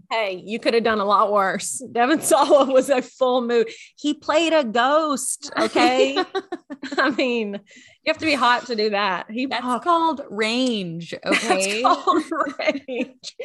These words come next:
Speaker 1: You know what? Let's, everybody, if you're listening to this and you, um, have your, first of all, your parents' permission to go online, but then also, <laughs> um,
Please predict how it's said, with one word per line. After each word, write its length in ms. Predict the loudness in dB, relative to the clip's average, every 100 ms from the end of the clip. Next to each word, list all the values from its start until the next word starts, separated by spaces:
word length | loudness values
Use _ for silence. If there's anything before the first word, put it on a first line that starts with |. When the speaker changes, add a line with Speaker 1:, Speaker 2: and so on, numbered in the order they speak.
| -10 -10 -12 -6
Speaker 1:
You 80 | 0
know 140 | 4 4
what? 280 | 4 2 0
Let's, 220 | -6 -4
everybody, 380 | -4 -2 0 -2
if 100 | 0
you're 140 | -2
listening 320 | -2 -2 -2
to 60 | 0
this 260 | 0 0 -2
and 120 | -4
you, 200 | -4 -4 -4
um, 400 | -4 -4 -6 -12 -8
have 220 | -4 -4
your, 200 | -4 -8
first 260 | -6 -8 -4
of 60 | -4
all, 60 |
your 80 | -4
parents' 340 | -4 -4 -6
permission 360 | -8 -10 -10 -10
to 60 | -8
go 120 | -6
online, 500 | -6 -6 -6 -8 -10 -14 -12 -10
but 120 | -6 -4
then 140 | -2
also, 800 | 0 0 0 0 4 4 4 2
<laughs> 40 |
um, 640 | 0 2 4 4 2 -2